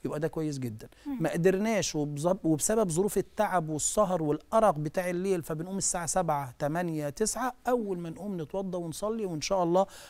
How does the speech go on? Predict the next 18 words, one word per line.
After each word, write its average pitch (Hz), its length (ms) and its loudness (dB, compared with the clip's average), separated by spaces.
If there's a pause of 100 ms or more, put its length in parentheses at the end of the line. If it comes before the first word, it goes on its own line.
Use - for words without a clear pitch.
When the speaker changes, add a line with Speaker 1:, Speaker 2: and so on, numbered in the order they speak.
(120)
Speaker 1:
حضرتك 156 420 -4
تاخدي 151 400 -2
Speaker 2:
هي 262 160 0
Speaker 1:
الأجر 240 100 0
Speaker 2:
بتعمل 254 260 2
Speaker 1:
بإذن 247 180 2
Speaker 2:
كده 262 100 4
Speaker 1:
الله. 269 160 2
Speaker 2:
وإن 240 140 -2
شاء 254 180 -4
الله 247 160 -2
صلاتك 247 440 -6
مقبولة. 233 480 0
معانا 254 300 4
تليفون 254 420 0
تاني. 330 280 -2 (1080)
يا 262 380 4
آية. 240 260 6